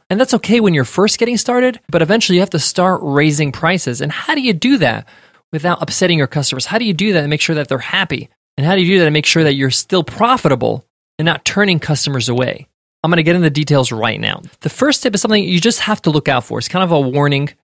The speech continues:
and it has to do if the price of your product is free right now. If you're giving away something for free,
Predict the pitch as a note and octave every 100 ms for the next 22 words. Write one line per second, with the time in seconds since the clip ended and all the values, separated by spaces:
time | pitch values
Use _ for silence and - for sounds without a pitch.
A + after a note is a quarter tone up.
0 | _ _ D3+ D#3 G#3+ B3+ A#3+ F3+ F#3+ -
1 | G3 F#3 - E3 - - - C4+ C#4+ -
2 | - D3+ D#3 - - A3 D#3+ C#3+ - -
3 | _ F3 F3+ D3+ - - F3+ G3+ G#3 C#3
4 | G#2+ G2+ - - D#3+ A3 F3+ A3+ D4+ B3+
5 | A3 - F3+ E3+ D3+ D3+ - C#3 A#2 -